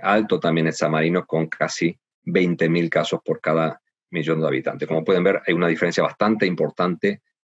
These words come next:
en cuanto a la cantidad de gente proporcionalmente que se ha infectado y que ha muerto en Irán.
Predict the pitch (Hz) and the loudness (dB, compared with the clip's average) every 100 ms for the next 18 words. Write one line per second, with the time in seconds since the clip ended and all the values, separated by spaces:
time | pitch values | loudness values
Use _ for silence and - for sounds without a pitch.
0 | _ 87 82 90 82 - 82 80 71 62 | _ -10 -4 -2 -2 -2 0 0 -2 -4
1 | 58 - - 80 - - - 85 95 92 | -6 -8 -4 -4 0 -2 0 2 4 2
2 | 87 101 95 - 92 - - 95 90 92 | 2 0 -2 0 -2 -2 0 0 2 0
3 | - 92 92 92 90 85 - 85 82 80 | 2 0 2 0 0 -2 0 0 0 -4
4 | 78 _ 80 87 - 90 - 78 76 76 | -6 _ 0 0 -2 -6 -2 0 0 -2
5 | - 73 67 - 73 - | -4 -6 -6 -14 -18 -18